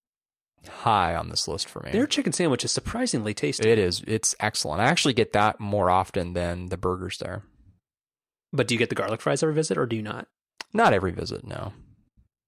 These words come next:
Speaker 1: So the, the, the chicken,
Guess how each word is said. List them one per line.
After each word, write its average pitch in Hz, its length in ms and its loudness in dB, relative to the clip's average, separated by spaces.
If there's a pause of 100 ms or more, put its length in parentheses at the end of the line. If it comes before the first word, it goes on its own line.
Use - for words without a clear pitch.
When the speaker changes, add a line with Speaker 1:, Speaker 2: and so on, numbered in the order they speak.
(2500)
Speaker 1:
So 185 140 6
the, 190 80 8
the, 185 140 4
the 175 140 0
chicken, 135 600 0